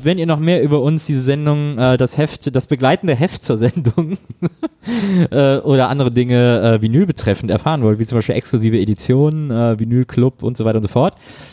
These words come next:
dann surft auf vinyl punkt T V.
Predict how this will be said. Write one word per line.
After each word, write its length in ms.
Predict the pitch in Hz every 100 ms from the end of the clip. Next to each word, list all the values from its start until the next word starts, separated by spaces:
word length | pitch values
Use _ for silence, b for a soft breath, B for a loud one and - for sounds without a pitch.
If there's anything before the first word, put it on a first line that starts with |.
| B
dann 320 | 165 220 247
surft 760 | 170 - - 226 233 - - -
auf 280 | 147 139 135
vinyl 300 | 139 165 190
punkt 260 | - 160
T 80 | -
V. 400 | 139 98 104 202